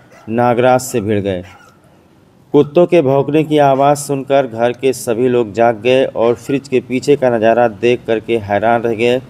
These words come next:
जहां पर दोनों कुत्ते नागराज को घेर करके खड़े हुए थे और उन्हें निकलने का मौका भी नहीं दे रहे थे।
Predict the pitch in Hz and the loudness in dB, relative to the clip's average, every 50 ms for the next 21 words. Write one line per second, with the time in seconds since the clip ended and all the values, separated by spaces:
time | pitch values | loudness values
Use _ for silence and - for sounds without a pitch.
0 | - - - - - - - - - - - - 104 98 131 135 135 147 160 160 | -18 -20 -20 -20 -20 -20 -20 -20 -20 -20 -18 -16 -6 -2 0 2 2 2 0 0
1 | 156 - 127 156 127 107 127 131 143 147 151 147 147 131 117 - - 139 139 135 | 0 2 2 2 2 2 0 0 2 2 0 -2 -2 -4 -4 0 0 0 2 2
2 | 131 127 123 123 123 117 120 123 131 131 131 - - 135 127 110 92 87 127 131 | 0 0 0 0 0 0 2 2 0 0 0 -2 -2 -2 -2 -2 -4 -2 0 0
3 | 139 135 - 131 117 107 120 120 110 - - 113 117 120 120 107 110 120 123 120 | 0 0 0 -2 -2 -2 -2 -4 -4 -4 -2 0 0 0 0 0 0 -2 -2 -2
4 | - 123 123 127 123 - - 101 117 113 107 113 107 113 120 120 123 120 - - | -2 -2 0 0 -2 -2 -2 -2 -2 -2 -2 -4 -4 -2 -2 -2 -2 -4 -8 -14
5 | - - - _ _ 110 120 117 131 127 131 135 131 127 127 127 123 120 117 113 | -20 -20 -20 _ _ -4 -2 0 2 2 2 2 0 0 0 0 0 0 0 0
6 | 117 113 120 123 117 107 120 113 110 113 113 113 104 98 107 101 101 98 92 98 | 0 0 0 0 0 0 -2 -4 -4 -2 -2 -2 -2 -2 -2 -2 -4 -6 -6 -6
7 | 101 95 95 | -8 -8 -8